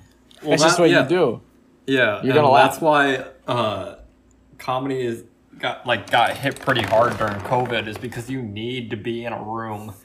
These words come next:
Speaker 1: with the comedian and you need to be in a room with people because you
Speaker 2: Mm-hmm.
Speaker 1: laugh a lot harder
Speaker 2: Mm-hmm.
Speaker 1: with, like
Speaker 2: Yeah, people's laughter, like, entices you to laugh.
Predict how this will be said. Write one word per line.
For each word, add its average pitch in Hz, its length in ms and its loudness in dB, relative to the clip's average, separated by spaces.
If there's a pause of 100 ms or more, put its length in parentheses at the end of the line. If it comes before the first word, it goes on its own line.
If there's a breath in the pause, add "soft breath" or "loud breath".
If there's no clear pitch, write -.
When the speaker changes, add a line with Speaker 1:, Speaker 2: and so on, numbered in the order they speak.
(280)
Speaker 1:
with 139 280 -2
the 147 100 -4
comedian 113 580 -8
and 113 160 -12
you 110 100 -8
need 117 220 -6
to 120 80 -2
be 104 480 -8 (160)
in 131 100 -12
a 113 60 -8
room 107 300 -8
with 101 180 -12
people 120 400 -10
because 135 640 -8 (340 soft breath)
you 127 160 -8
Speaker 2:
Mm-hmm. 120 100 0
Speaker 1:
laugh 117 300 2
a 120 40 -6
lot 113 460 -2
harder 117 680 -6 (280 soft breath)
Speaker 2:
Mm-hmm. 113 400 -8
Speaker 1:
with, 113 260 -6
like 98 360 -6 (220)
Speaker 2:
Yeah, 151 180 4
people's 156 380 0
laughter, 123 540 2
like, 104 280 -2
entices 110 600 -4
you 101 120 -4
to 90 80 -6
laugh. - 420 -8